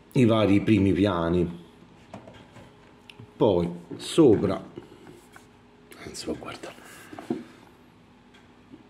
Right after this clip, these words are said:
molto bello, e sotto lo stesso.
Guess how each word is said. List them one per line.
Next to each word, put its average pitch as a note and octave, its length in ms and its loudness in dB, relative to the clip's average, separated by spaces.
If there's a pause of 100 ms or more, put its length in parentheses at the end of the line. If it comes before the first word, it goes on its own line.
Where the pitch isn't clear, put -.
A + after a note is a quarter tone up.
(2500)
molto G2 400 0
bello, F2 440 -2 (840)
e - 80 -4
sotto F2 340 -4
lo E2+ 120 2
stesso. - 560 -10